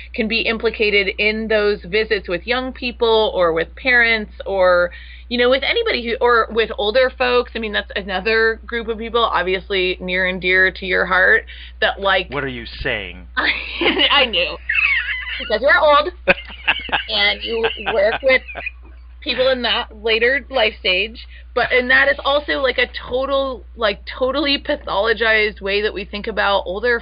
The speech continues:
Speaker 1: folks in sex and sexuality. And so I think, I'm hoping, this is actually one of the research areas, I'm a very young scholar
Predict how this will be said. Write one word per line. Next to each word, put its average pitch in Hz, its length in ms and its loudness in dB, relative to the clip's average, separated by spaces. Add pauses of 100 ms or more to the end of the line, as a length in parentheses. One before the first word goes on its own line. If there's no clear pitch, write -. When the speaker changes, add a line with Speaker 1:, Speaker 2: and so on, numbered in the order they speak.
Speaker 1:
folks 180 380 2 (400)
in 190 180 -6
sex - 260 -2
and 196 120 -8
sexuality. 180 580 -2
And 214 160 -6
so 233 180 2
I 226 260 -2
think, 320 260 -8 (480)
I'm 240 200 0
hoping, 247 680 -2
this 208 180 -4
is 214 120 -4
actually 190 360 -2
one 180 200 -2
of 170 140 -6
the 170 100 -4
research 165 420 -2
areas, 156 260 4
I'm 208 200 0
a 196 80 2
very 185 560 0
young 160 380 -4 (100)
scholar 127 560 0